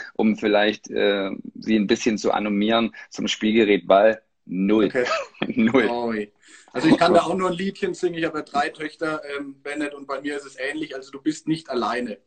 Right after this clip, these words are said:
Speaker 2: <laughs> Du bist nicht alleine. Wie, wa-,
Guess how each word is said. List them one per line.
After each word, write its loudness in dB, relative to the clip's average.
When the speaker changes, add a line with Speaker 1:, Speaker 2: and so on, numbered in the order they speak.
Speaker 2:
<laughs> -2
Du 0
bist 0
nicht -4
alleine. 0
Wie, 0
wa-, 4